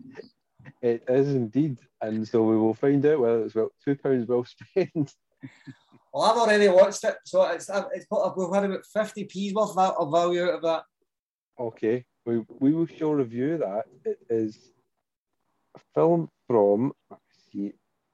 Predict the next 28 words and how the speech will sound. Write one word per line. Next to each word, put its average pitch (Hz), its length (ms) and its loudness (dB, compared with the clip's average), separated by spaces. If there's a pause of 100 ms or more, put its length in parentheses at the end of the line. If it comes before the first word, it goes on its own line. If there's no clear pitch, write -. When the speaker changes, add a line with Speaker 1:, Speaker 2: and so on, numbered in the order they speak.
(720)
Speaker 1:
find 104 160 -6
out 101 80 -10
more 98 140 -10
details 107 420 -6
about 104 260 -2
it. - 1900 -18
Speaker 2:
<laughs> - 720 -20
Because 139 260 -12
they 151 80 -6
don't 185 260 -2
just 175 240 -10
trip 180 220 2
off 170 180 2
the 165 100 -4
tongue 175 340 -4
with 180 120 -6
details 180 400 -2
about 196 220 -2
that. 185 280 -4 (560)
It's - 100 -16
not 208 140 -2
something 185 220 0
that's 170 180 -4
inbuilt 175 480 0
knowledge, 175 360 0
I 190 80 -2
don't 180 180 -6
think, 170 180 -6